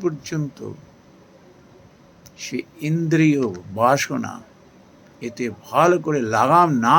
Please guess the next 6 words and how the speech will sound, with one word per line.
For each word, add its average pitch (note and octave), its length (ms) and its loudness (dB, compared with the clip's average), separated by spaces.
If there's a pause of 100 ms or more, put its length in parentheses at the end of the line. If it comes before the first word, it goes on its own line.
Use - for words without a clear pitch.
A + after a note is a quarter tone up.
(100)
পড়াতে C#3+ 420 0
পারবে, G#2+ 380 -12 (1700)
ততক্ষণ A2+ 580 -10
পর্যন্ত B2 640 -12 (3000)
তার A#2+ 220 0
মন A#2 400 -2